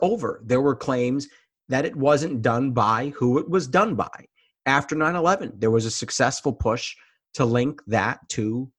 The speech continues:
Iraq. After a mass shooting, there are efforts to link it to mental health or to a certain group of people, um, or what have you. The Civil War was,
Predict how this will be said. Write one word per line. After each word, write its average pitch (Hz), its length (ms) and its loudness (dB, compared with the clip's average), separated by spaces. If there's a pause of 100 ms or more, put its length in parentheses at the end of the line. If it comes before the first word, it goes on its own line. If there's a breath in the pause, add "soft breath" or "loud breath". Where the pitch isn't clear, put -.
Iraq. 143 500 -2 (640)
After 143 380 2
a 143 60 2
mass 123 300 0
shooting, 208 440 -2
there 113 200 0
are 113 160 2
efforts 139 400 -2
to 139 80 -4
link 123 280 -2
it - 160 -10
to 139 80 -4
mental 117 400 -4
health 143 460 -4
or 104 220 -4
to 123 520 -2
a 120 140 0
certain 123 340 -4
group 127 220 -2
of 123 160 -10
people, 107 720 -4
um, 113 280 -4 (280 soft breath)
or 117 200 0
what 120 240 2
have 117 240 2
you. 104 80 -4 (280 loud breath)
The 143 60 -2
Civil 175 340 2
War 180 280 4
was, 117 280 -4